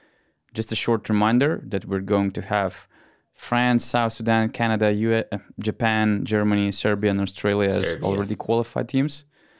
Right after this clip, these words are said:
Speaker 1: And from the qualification stages, Spain, Greece, Slovenia, Bahamas, Italy, or Lithuania might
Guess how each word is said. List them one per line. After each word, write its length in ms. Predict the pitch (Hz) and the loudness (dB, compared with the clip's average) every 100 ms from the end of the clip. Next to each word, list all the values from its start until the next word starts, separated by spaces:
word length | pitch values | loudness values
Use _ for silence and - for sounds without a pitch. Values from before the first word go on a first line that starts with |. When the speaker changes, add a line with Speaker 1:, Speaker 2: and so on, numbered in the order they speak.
| _ _ _ - | _ _ _ -2
Speaker 1:
And 360 | 107 110 104 | 2 2 2
from 340 | - - 113 104 | 0 0 2 2
the 200 | 110 104 | 2 0
qualification 800 | - 120 123 113 110 104 104 92 | 0 0 0 -2 0 0 0 -2
stages, 640 | - 101 101 98 - - - | 0 0 0 0 -2 -4 -4
Spain, 640 | - - 113 110 110 104 | -6 0 0 2 2 0
Greece, 380 | 101 107 107 - | 0 0 0 -2
Slovenia, 640 | 98 101 107 104 104 101 | -2 0 2 2 2 0
Bahamas, 580 | 92 104 107 101 95 98 | 0 0 2 2 0 -2
Italy, 400 | 101 101 98 95 | -4 -2 -2 0
or 160 | 98 98 | 0 0
Lithuania 640 | 95 101 101 95 92 90 - - - _ | -4 0 0 2 0 -4 -8 -20 -20 _
might 460 | 104 95 92 92 | -2 0 0 -4